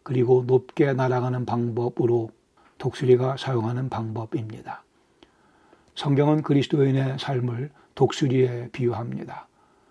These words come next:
"오직 여호와를 앙망하는 자는 새 힘을 얻으리니 독수리가 날개치며 올라감 같을 것이요." 이사야 사십 장 삼십일 절. 하나님을 모르는 사람들은 삶을 스스로 책임져야 하기 때문에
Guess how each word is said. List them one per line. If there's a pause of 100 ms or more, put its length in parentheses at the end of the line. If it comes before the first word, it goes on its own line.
(420)
"오직 (160)
여호와를
앙망하는
자는
새
힘을
얻으리니 (340)
독수리가
날개치며
올라감
같을
것이요." (480)
이사야
사십
장
삼십일
절. (840)
하나님을
모르는
사람들은 (320)
삶을
스스로
책임져야
하기
때문에